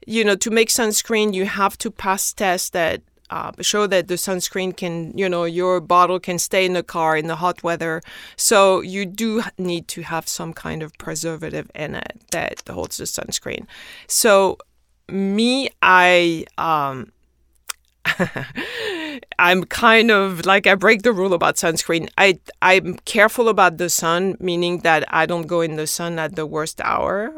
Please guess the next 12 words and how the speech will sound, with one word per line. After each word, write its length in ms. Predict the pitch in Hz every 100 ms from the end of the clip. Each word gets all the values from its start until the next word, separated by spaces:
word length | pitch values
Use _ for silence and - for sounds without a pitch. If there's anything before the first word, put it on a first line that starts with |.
| 247 -
you 160 | 160
know, 220 | 151 156 180
between 680 | 180 151 - 165 160 156 147
basically 640 | 156 147 151 147 160 156
eleven 460 | 165 151 151 160 151
and 160 | 147
three, 280 | - 160 170
I'm 160 | 156 156
not 240 | 156 -
in 140 | 151
the 80 | 143
sun. 400 | 143 151 160 190